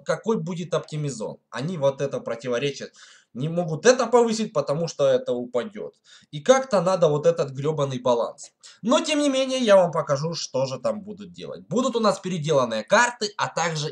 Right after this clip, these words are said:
и новые карты. Хочу показать из, э, такой вот, э,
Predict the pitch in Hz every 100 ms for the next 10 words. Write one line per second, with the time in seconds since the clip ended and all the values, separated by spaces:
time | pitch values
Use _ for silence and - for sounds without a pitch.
0 | - 139 120 143 127 110 - 85 71 _
1 | - - - - - - 165 285 240 208
2 | 196 190 156 139 131 - - 131 131 123
3 | 120 120 156 156 160 131 127 123 127 117
4 | 113